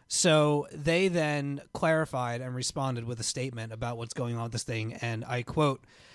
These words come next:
"After a thorough evaluation, we have modified our approach to console gaming and will transition exclusively to a licensing model. This shift in strategy means that we will cease production of Disney Infinity,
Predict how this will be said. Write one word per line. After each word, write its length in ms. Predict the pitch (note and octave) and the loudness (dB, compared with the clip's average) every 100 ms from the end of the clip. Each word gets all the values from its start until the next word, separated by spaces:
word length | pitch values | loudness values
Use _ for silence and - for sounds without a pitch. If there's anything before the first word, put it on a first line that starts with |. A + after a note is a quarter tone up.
| - _ - | -20 _ -2
"After 320 | D#3+ D3+ F3 | 0 4 4
a 60 | E3 | 4
thorough 320 | F#3+ G#3+ G#3+ | 4 6 6
evaluation, 920 | E3+ D#3 D3+ C3 C3 B2+ A#2 A2+ A#2+ | 6 4 4 4 2 2 0 -2 -4
we 140 | C3+ C3 | 0 0
have 120 | A#2 | 2
modified 540 | C#3 F3 F#3 E3 D3+ | 4 4 2 2 2
our 320 | C3+ C3 B2+ A2+ | 2 2 2 -2
approach 400 | - E3+ E3 - | 2 2 2 -4
to 120 | B2+ | -6
console 440 | - D3 E3 F3+ | -4 -2 0 0
gaming 460 | C#3+ C#3 C3 C3 C3+ | 0 0 2 0 -2
and 100 | A#2 | -6
will 80 | A#2 | -6
transition 520 | - A#2+ B2+ F#3 F3+ | -4 -2 0 2 0
exclusively 880 | C3+ - - C#4+ B3+ D#3 C3 A#2+ A#2 - - | -2 -4 2 4 4 2 2 -2 -4 -8 -12
to 140 | - C3 | -2 0
a 20 | |
licensing 680 | B2+ E3+ F3+ D3 C#3 C#3+ A#2+ | 2 2 2 -2 -2 -2 -2
model. 420 | G#2+ F#2+ F#2 - - - - | -2 -4 -8 -16 -20 -20 -4
This 160 | E3 G3+ | 2 4
shift 280 | - G#3 F#3+ | 4 2 2
in 80 | F#3+ | 0
strategy 460 | - D3+ C#3+ C#3+ | 2 2 4 2
means 400 | C3 C3 C3+ C3 - | 2 0 0 -2 -6
that 480 | C#3+ C3 C3+ A#2+ B2 | -10 -4 -2 -2 -2
we 120 | C3 | -2
will 160 | B2+ A2+ | -2 -2
cease 320 | - G3+ G3+ | 0 0 0
production 480 | - D#3 D3+ - B2 | 0 2 2 0 -4
of 80 | A2+ | -2
Disney 280 | C3+ C#3+ | -2 0
Infinity, 520 | C3 B2 A#2 A#2 A#2 | -2 -2 -2 -2 -2